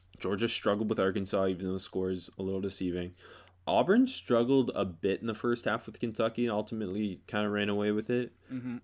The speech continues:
Speaker 1: I put the line at Georgia three and a half, but to me, this is the hardest line to set.
Speaker 2: I put it at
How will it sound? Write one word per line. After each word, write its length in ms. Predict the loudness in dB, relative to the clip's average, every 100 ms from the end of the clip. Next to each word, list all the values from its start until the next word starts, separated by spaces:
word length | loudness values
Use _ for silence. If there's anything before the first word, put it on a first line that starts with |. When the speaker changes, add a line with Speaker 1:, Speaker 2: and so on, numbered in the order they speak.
| _
Speaker 1:
I 220 | -8 -4 -2
put 240 | -2 0
the 100 | 0
line 280 | 2 0 0
at 140 | -2
Georgia 600 | -2 -2 -2 2 2 2 -2 -18
three 400 | -20 -10 0 2
and 100 | 2
a 60 | 0
half, 300 | 0 -2 -4
but 320 | -2 -2 -2
to 100 | -2
me, 180 | 0 2
this 200 | 2 0
is 100 | 0
the 100 | -2
hardest 360 | 0 0 0 -4
line 200 | -8 -8
to 60 |
set. 260 | -8 -6 -8 -14 _ _ _ _ -2
Speaker 2:
I 160 | 0
put 160 | 4 8
it 60 | 8
at 360 | 8 6 4